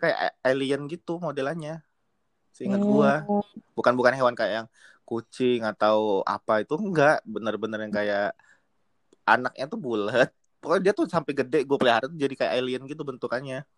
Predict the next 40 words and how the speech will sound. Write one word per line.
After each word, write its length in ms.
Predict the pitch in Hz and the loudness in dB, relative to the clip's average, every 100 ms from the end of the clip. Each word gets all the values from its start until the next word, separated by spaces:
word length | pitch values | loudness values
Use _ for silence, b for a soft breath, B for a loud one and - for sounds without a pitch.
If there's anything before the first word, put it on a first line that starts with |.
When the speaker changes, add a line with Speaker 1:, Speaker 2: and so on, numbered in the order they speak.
| _ _ _ - _ _ _ _ b b | _ _ _ -20 _ _ _ _ b b
Speaker 2:
Yang 180 | - 202 196 | 2 4 4
lo 60 | 190 | 0
kasih 220 | 196 208 | 0 0
makan, 360 | 208 214 220 214 | -2 0 0 0
lo 40 | |
mandiin 480 | 190 196 190 214 190 | 2 2 2 2 2
gitu-gitu 280 | 185 185 196 | 0 0 0
kan? 120 | 196 - _ | -2 -4 _
Speaker 1:
Iya, 480 | 160 190 185 185 190 | 4 8 8 8 6
Speaker 2:
Iya. 100 | 190 | 2
Speaker 1:
bener-bener 440 | 143 135 135 143 135 | -4 -4 -4 -6 -6
di, 600 | 139 139 139 139 135 - | -6 -6 -4 -6 -8 -10
ini 80 | 156 | -8
mah 160 | 147 | -6
kayak 220 | 143 127 117 120 | -2 -4 -4 -8
punya, 320 | 131 127 127 | -4 -2 -2
karena 200 | 143 147 | -4 -4
kan 100 | 214 | -4
dulu 200 | 156 170 | -2 0
kan 120 | 226 262 | -2 -2
gue 160 | 247 302 | -2 2
nggak 120 | 165 | 4
boleh 200 | 120 120 - | 4 4 2
punya, 200 | 120 143 | -4 -2
<laughs> 240 | - - _ - | -2 -4 _ -12
sampai 180 | 113 - | -10 -2
sekarang 260 | 110 117 - | 2 2 0
sih 100 | 120 | -2
nggak 140 | 95 | -2
bo-, 160 | 95 92 | -2 -4
bukan 240 | 98 110 | -2 0
nggak 140 | 113 110 | 2 4
boleh 160 | 139 | 4
sih, 120 | 131 - | 2 -8
tidak 260 | 117 92 | -4 -4
disarankan 640 | 104 110 107 104 101 113 117 | -4 -6 -4 -6 -6 -10 -8
untuk 160 | 117 | -10
punya 480 | - 101 101 101 101 | -8 -10 -6 -6 -6
hewan 200 | 107 98 | -4 -6
peliharaan 420 | - 92 95 90 | -2 -4 -2 -2